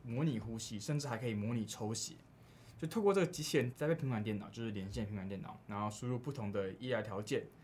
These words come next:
并可以向机器人的关节内，就它关节里面有很多气缸，就是用气体来控制关节的扭动，然后来发送信号，借此控制整个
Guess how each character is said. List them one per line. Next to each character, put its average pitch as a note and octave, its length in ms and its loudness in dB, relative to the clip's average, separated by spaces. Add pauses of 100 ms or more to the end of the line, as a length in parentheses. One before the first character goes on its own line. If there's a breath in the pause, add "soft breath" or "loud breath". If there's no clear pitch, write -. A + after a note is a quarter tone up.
(420 loud breath)
并 F3+ 120 4
可 D3 120 6
以 A2+ 40 6
向 B2 240 4
机 C3 120 -4
器 B2+ 180 0
人 G2+ 380 0
的 A2 100 0
关 D3 260 4
节 A2+ 140 0
内， A#2 260 0
就 D#3 140 -2
它 F#3 80 0
关 G3 260 0
节 E3 120 4
里 A#2 80 0
面 C#3 80 2
有 A#2+ 40 2
很 G#2+ 120 -4
多 G#2 240 -2
气 - 240 -2
缸， G2 200 -6
就 A2+ 80 -8
是 A#2+ 60 -4
用 A#2 180 -2
气 - 160 -8
体 A2 140 -8
来 F#2+ 60 -6
控 A#2 140 -6
制 A2 100 -6
关 A2 180 -6
节 G#2+ 100 -6
的 F#2 180 -4
扭 G2 220 -6
动， - 160 -2 (920 loud breath)
然 A#2 120 0
后 B2 80 6
来 A#2 100 4 (120)
发 C#3+ 100 2
送 C3 160 4
信 A#2 240 0
号， A2 300 2
借 D3+ 160 6
此 A2 240 -2
控 D3 260 4
制 C#3 120 -2
整 B2+ 120 -2
个 G#2 280 0